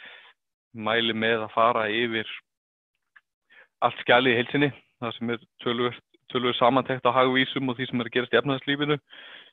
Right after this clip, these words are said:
Eh, og jafnframt líka að benda á að, að við erum með töluvert stóran hluta af þessu sem er að fara yfir aðstæður á vinnumarkaði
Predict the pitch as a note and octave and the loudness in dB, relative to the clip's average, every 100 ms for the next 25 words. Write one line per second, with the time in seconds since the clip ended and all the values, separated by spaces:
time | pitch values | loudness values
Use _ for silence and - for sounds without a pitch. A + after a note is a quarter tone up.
0 | _ _ A2+ A2 A2 A2 G#2+ A2+ A#2+ C#3 | _ _ -2 0 4 4 2 4 4 4
1 | C3 A#2 C#3 - C3+ B2 A#2+ - A#2+ B2 | 0 -2 -4 0 4 6 4 0 0 0
2 | A#2 A#2+ A#2 A2 - G#2+ G#2+ A#2+ A#2+ A#2 | 4 4 4 2 0 -2 0 -2 -2 -2
3 | A2 _ _ _ _ _ _ C#3 C3 B2 | -6 _ _ _ _ _ _ -4 -2 -4
4 | - C#3 C#3+ C3+ A#2 - C#3+ C#3+ C3+ C3 | 0 2 4 2 0 -4 -4 2 2 2
5 | C3 - B2 B2 B2 - - - A#2 A#2 | -4 -4 -4 -4 -6 -8 -12 -6 -4 0
6 | C3 C3 A2+ A#2+ A#2+ G#2+ B2+ B2+ A2+ B2 | 0 2 2 2 2 2 2 0 0 0
7 | D3 C#3+ - D3 B2+ | 0 -2 0 0 0